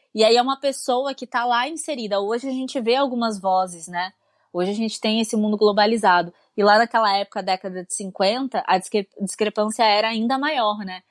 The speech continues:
Então, ter uma pessoa, uma representante que pudesse falar e que pudesse reverberar essa voz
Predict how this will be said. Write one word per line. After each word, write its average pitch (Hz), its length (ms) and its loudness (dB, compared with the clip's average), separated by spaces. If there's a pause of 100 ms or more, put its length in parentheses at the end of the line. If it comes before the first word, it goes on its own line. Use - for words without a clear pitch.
(300)
Então, 208 580 0
ter 226 120 4
uma 254 180 0
pessoa, 247 360 -2
uma 202 140 -2
representante 214 1000 -2
que 214 100 -8
pudesse 214 460 2
falar 202 580 2
e 208 80 -10
que 202 120 -14
pudesse 202 360 -6
reverberar 202 640 0
essa 233 200 -6
voz 196 500 -4